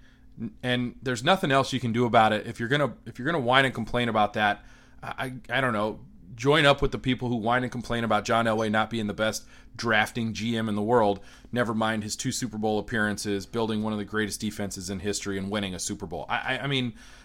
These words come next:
you know, it's just sort of, how much are you gonna question that guy when that's what he was able to build? I, I guess we're, we'll never find out the opposite side of that 'cause he's pretty successful.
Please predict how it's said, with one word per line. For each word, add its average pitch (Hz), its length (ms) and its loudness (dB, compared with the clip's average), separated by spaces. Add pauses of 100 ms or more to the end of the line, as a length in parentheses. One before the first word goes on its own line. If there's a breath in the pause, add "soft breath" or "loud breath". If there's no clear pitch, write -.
(120 loud breath)
you 143 80 0
know, 120 160 6
it's 131 220 -4
just - 160 -2
sort 123 180 4
of, 107 220 -2 (560 soft breath)
how 165 240 4
much 156 260 2
are 139 40 2
you 120 80 0
gonna 113 160 -4
question 117 440 0
that 101 200 -2
guy 101 220 0
when 101 360 -4 (760 soft breath)
that's 135 220 2
what 117 180 -2
he 117 100 -2
was 104 160 -2
able 98 180 -2
to 92 80 -6
build? 82 320 -8 (260)
I, 95 140 -8
I 117 160 -4
guess 127 320 0
we're, 113 140 -2 (120)
we'll 107 280 0
never 104 380 0 (120)
find 104 340 -2
out 92 220 -2 (360)
the - 80 -6
opposite - 440 0
side 170 200 8
of 120 60 4
that 123 200 2
'cause 151 160 -2
he's 170 100 -8
pretty 220 280 -2
successful. - 580 -4